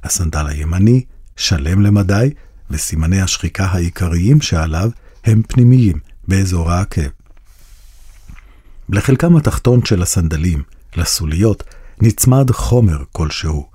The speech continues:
בכמה בדיקות שערכנו,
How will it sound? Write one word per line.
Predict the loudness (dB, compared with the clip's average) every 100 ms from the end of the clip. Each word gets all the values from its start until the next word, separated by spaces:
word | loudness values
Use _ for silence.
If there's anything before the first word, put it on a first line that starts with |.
| -20 -20 _ -20 -20 -20 -10
בכמה | -4 0 0
בדיקות | -2 -6 -2 0 0
שערכנו, | -2 -4 -4 -8 -14 -10 -6 -4 -4 0 0